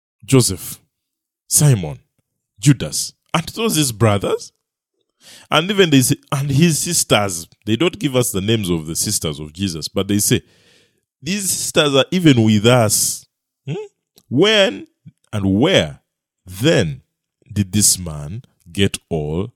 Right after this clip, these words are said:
these things? So they know him well. And here we also have evidence that Jesus had siblings.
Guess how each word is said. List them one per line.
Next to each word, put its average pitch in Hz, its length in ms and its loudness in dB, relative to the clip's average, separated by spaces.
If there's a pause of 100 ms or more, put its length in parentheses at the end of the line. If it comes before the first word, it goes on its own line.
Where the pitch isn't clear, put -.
(240)
these 90 440 -12 (320)
things? 78 760 -8 (720)
So 175 180 4
they 180 160 0
know 180 280 2
him 98 400 -2
well. 73 280 -12 (340)
And 117 200 -6
here 165 180 0
we 143 160 8
also 135 220 2
have 117 200 4
evidence 80 500 -2
that 87 180 -8
Jesus 110 340 -2
had 98 240 -6
siblings. 87 840 -4